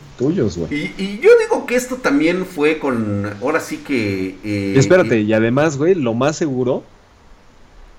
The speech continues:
Speaker 1: es de que el costo que, en el que incurres tú como, este, pues, estudio de desarrollo, lo más seguro es que también está financiado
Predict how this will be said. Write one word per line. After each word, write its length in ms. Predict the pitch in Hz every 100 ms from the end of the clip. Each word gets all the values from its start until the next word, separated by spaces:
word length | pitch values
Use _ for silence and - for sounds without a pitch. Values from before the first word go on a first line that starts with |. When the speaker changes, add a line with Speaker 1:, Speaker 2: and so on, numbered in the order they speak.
| -
Speaker 1:
es 180 | 107 110
de 140 | 131
que 360 | - 107 98 98 - - - -
el 300 | - 113 120 113
costo 600 | 135 156 156 - 185 240 - - - - - - - -
que, 580 | 107 95 95 98 98
en 100 | 117
el 140 | 107 107
que 100 | 117
incurres 600 | 113 110 139 156 131 110
tú 240 | - 135
como, 580 | 131 123 107 98 92 90 95 - - - - -
este, 720 | 50 92 - - 50 50 50 - - - - - - -
pues, 180 | 107
estudio 460 | 110 - 143 147 143
de 140 | 120
desarrollo, 720 | 110 107 117 117 127 123 143 202
lo 320 | - 117 117 123
más 260 | 135 185
seguro 460 | 185 160 147 151 151
es 80 | 143
que 140 | 135
también 320 | 113 113 127
está 260 | 123 - 120
financiado 880 | 117 120 107 104 98 120 117 117